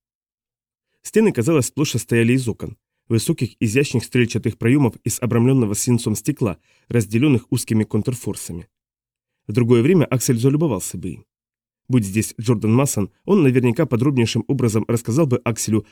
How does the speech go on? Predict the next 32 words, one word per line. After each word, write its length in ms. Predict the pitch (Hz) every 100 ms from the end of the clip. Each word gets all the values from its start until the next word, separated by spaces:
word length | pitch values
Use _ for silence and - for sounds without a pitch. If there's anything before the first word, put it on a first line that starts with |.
| -
об 120 | 117
архитектуре 540 | 113 107 123 - 107
строения. 560 | 104 - 127 87 82 - _ _ _ _ _ -
Но 80 | 113
сейчас 300 | 107 156 160
в 40 |
голове 300 | 151 160 156
сидела 320 | 143 120 180
только 320 | 175 147 135 113
одна 200 | 104 101
мысль. 320 | 92 - - _ _ _ _
В 60 | 113
замке 320 | 135 175 190
полным-полно 640 | - 165 107 107 120 104 92
народу. 340 | 98 82 - _ _ _ _ _ _ _ _ _ -
Они 200 | 117 113
с 100 | 120
Марией 240 | 160 151
спрятались 440 | - 120 113 110
за 100 | 104
кустами 420 | - 123 - 131 110
на 100 | 120
краю 280 | - 117 110
лужайки, 480 | 113 156 147 104 - _ _ _ -
метрах 280 | 185 139 -
в 40 |
ста 200 | - 127
от 180 | - 113
здания. 380 | 107 87 80 - _ _ _ _ _ _ -
Ночь 240 | 120 110
выдалась 340 | 113 110 104 -
облачной, 520 | 156 147 110 107 98